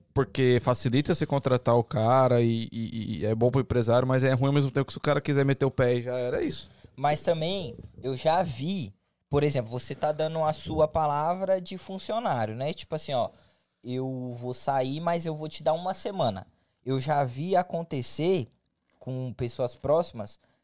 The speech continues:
Speaker 2: bem assim, é, seguinte,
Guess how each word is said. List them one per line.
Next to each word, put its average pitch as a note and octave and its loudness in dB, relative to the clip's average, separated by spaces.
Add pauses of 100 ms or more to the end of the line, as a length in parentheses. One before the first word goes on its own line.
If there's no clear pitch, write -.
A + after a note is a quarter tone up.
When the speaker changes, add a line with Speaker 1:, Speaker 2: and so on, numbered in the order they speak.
(120)
Speaker 2:
bem C3+ 0
assim, D3+ -4 (720)
é, A2+ 0
seguinte, F#3+ -6